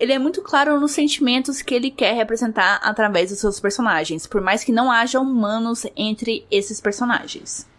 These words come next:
Agora, no quesito exploração, o universo de Stray não entrega, assim, muitas ferramentas pra você investigar, explorar os locais. Isso é um, é um ponto negativo do jogo. Eu acho que talvez seja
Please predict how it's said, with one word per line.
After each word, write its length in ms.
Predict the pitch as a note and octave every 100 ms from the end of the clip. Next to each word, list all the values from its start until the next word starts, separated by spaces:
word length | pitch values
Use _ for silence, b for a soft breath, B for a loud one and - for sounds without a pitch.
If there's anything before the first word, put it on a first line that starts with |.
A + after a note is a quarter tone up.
| b b b b _
Agora, 440 | - C4+ G3 D#3 -
no 200 | G#3+ D4
quesito 380 | E4+ E4 D4+ -
exploração, 840 | - D#4 D#4 D#4 - C#4+ D4 -
o 80 | -
universo 440 | C#4+ D4 C4+ C#4+ C#4
de 120 | C#4+
Stray 480 | - - A#3+ B3+ B3
não 500 | A3+ A#3+ D4 E4+ - C#4
entrega, 500 | D4 - A#3 A#3+ B3
assim, 280 | - B3
muitas 460 | A#3+ A#3 A#3+ B3 A3+
ferramentas 840 | A#3 A#3+ A#3+ F#3+ G3 G#3+ G#3+ G#3+ B B -
pra 140 | A#3+
você 260 | A#3 A#3 A#3+
investigar, 880 | A#3 A3+ A3 G#3+ F#3 G#3 G#3+ G#3 F#3+
explorar 520 | - - G#3+ F#3+ G#3
os 100 | G#3+
locais. 640 | A3 A3 E3 - D3 - - _ -
Isso 260 | F#4 -
é 60 | F4
um, 140 | D#4
é 80 | -
um 100 | E4+
ponto 240 | D4+ D4+
negativo 440 | D4+ D4 D4 C#4+ B3+
do 120 | C#4
jogo. 400 | A#3 D3+ D3+ E3+ -
Eu 100 | F#3+
acho 160 | G#3
que 60 | A#3
talvez 260 | A3 G#3+
seja 340 | A3 A3+ A3